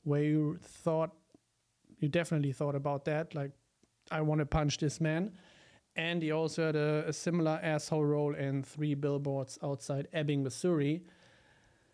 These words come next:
where again, you just think, <laughs> "What the hell?"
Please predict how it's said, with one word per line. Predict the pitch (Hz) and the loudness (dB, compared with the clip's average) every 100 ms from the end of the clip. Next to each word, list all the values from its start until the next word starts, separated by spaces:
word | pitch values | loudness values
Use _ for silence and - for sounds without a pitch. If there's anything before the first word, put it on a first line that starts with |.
| _ _ _ _ - | _ _ _ _ 0
where | 160 170 | 2 2
again, | 160 185 196 143 147 - - - - - | 2 2 2 0 -2 -6 -8 -10 -16 -6
you | 143 | 0
just | 143 160 160 - | 2 2 0 0
think, | 160 170 131 | 2 2 0
<laughs> | 113 101 | -4 0
"What | 143 156 156 - | 2 2 0 -4
the | 135 123 | -4 -4
hell?" | 120 160 135 127 | -2 -2 -2 -6